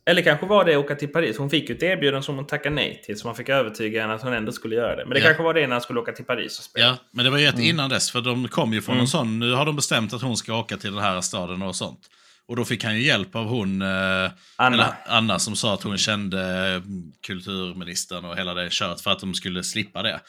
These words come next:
Speaker 2: Men han märkte ju hela tiden att de var på, att han då, den onda, var på honom och försökte ju sabba för honom och gillar ju inte
Speaker 1: Mm.
Speaker 2: honom.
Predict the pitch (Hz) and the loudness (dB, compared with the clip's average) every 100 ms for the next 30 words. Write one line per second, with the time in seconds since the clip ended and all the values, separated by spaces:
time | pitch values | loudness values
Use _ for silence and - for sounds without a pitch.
0 | - - - 107 113 113 117 - 98 120 | -20 -14 -2 0 2 4 4 2 0 2
1 | 120 - 110 101 - 104 104 - - 98 | 2 2 2 2 0 -4 -4 -6 -4 -2
2 | 110 98 107 98 90 87 98 104 101 90 | 0 0 0 0 -2 -2 -6 -6 -4 -4
3 | 92 - 98 90 90 90 101 - 85 - | -6 -6 -8 -6 -10 -10 -6 -6 -6 -8
4 | 92 - 101 92 87 82 85 - 98 87 | -6 0 0 0 -6 -6 -6 -6 -6 -6
5 | 73 71 87 90 92 95 80 90 107 85 | -12 -16 -14 -6 -4 -4 -6 -8 -8 -10
6 | 71 | -16